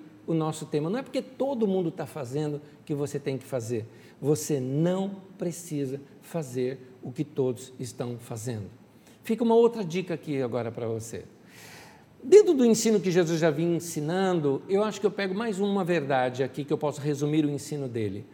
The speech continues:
Não seja soberbo. Não queira mostrar para os outros que você é melhor. Não seja chato, não seja soberbo. Então, nós estamos num tempo de muita gente,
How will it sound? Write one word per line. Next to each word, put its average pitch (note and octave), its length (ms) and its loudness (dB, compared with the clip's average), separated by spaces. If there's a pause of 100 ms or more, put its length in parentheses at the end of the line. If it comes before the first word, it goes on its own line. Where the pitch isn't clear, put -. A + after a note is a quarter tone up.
(220)
Não F#3 160 0
seja D#3 320 -4
soberbo. A2 600 -8 (1700)
Não D#4 100 0
queira A#3+ 220 4
mostrar F3 380 4
para D#3+ 120 -6
os B2+ 140 -2
outros E3 260 0
que F#3 80 -6
você D3+ 300 -2
é D#3+ 60 -2
melhor. A#2 400 -2 (760)
Não D4 120 -6
seja D#3 320 -4
chato, - 440 -10 (320)
não G#3+ 120 0
seja E3 240 2
soberbo. A2 440 -6 (1120)
Então, G3+ 560 2 (320)
nós A3+ 280 0
estamos G#3+ 260 2
num F#3 160 0
tempo G3 180 0
de E3+ 140 -2
muita G#3 560 0
gente, D3+ 680 -2